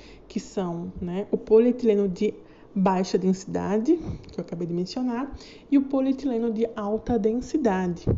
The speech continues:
né? O polietileno de alta densidade, ele é mais inflexível,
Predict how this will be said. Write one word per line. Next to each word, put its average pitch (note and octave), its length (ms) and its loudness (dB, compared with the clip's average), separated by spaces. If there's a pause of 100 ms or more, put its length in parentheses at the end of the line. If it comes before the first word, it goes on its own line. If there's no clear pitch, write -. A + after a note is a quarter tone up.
(380)
né? G3+ 200 2
O A#3 60 4
polietileno D#4 580 0
de G#3 100 0
alta G#3 160 0
densidade, G3 460 -2
ele G3 200 4
é D#3 40 -8 (220)
mais E3 540 -4 (360)
inflexível, A3 1000 0